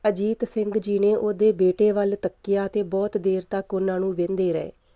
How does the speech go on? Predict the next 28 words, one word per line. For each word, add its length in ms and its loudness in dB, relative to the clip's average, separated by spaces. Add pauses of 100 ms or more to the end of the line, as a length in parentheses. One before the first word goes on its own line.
(1300)
ਤੇ 60 8
ਜਦੋਂ 300 10
ਬੀਬੀ 460 2
ਜੀ 200 0
ਦੇ 180 8
ਇਹ 160 4
ਵਿਰਲਾਪ 480 -2
ਕਰਨ 300 0
'ਤੇ 160 -2
ਕਿ 180 -6
ਮੇਰੇ 320 2
'ਤੇ 160 -2
ਕਰਜ਼ਾ 440 -2
ਹੈ, 180 -2
ਉਹਨਾਂ 260 0
ਨੇ 100 0
ਆਪਣੇ 380 -2
ਖੀਸੇ 420 -2
ਵਿੱਚੋਂ, 460 -4
ਆਪਣੇ 360 -2
ਬੋਝੇ 400 0
ਦੇ 160 2
ਵਿੱਚੋਂ 340 -4
ਪੰਜਾਹ 480 0
ਰੁਪਈਏ 420 -2
ਕੱਢ 260 -6
ਕੇ 260 -2
ਉਸ 280 -2